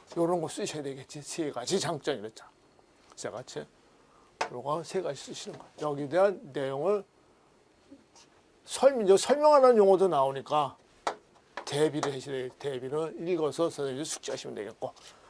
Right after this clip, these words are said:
그다음에 장점을 이렇게 듣다. 가장 쉬운 용어들이죠. 이게 쉬운 용어들. 됐다. 그 다음 문항 보도록 하겠습니다.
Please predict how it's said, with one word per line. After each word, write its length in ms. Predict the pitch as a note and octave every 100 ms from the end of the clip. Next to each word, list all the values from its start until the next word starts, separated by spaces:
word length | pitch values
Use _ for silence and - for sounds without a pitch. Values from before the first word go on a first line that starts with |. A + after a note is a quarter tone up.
| _
그다음에 400 | - C3 C#3 E3
장점을 680 | - C#3+ B2+ C#3 D#3+ F#3+ G3
이렇게 240 | C3 - - -
듣다. 340 | - - - - - - - - -
가장 260 | - F#3
쉬운 300 | G#3 A#3+ C4
용어들이죠. 580 | A3 E3 D#3 C#3+ C3+ D#3
이게 200 | B2 B2+ C#3 _
쉬운 260 | - C3
용어들. 300 | G2+ G2+ A#2 - _ C3+ -
됐다. 320 | C3 - - - _ - _ _ _ _ -
그 260 | A3 A#3
다음 300 | - E3+ E3+
문항 240 | D#3 D3+ C3+
보도록 380 | C3+ E3+ F3 D3+
하겠습니다. 500 | D3 - A#2 -